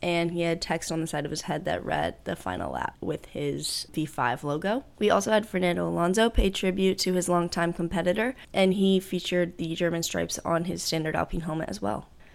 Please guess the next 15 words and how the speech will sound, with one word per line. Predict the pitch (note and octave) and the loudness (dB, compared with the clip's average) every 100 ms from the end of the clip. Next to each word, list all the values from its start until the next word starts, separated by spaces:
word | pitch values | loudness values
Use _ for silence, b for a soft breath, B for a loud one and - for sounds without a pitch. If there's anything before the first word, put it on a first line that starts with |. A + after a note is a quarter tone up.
| b - | b 0
Mick | A3 G#3 | 0 2
Schumacher | G3+ G3 F#3 F#3+ | 2 4 4 4
also | F#3 F3 F3 | 4 4 0
paid | F3 F3+ F3 | 2 0 0
tribute | - E3+ E3+ | -2 -2 -2
to | - E3+ | -2 2
Vettel | F3+ F#3 F#3+ F#3 | 4 6 6 4
as | F3 | 2
they're | E3+ | -2
good | E3+ D#3+ | 0 -2
friends, | - - D3 D3+ F3+ - | -2 -2 -2 0 -2 -2
and | E3 | -2
I've | E3 E3+ | 0 2
enjoyed | E3+ E3+ E3 E3 - | 0 0 0 0 2
watching | D#3 - E3+ D#3+ | 0 -2 -2 -2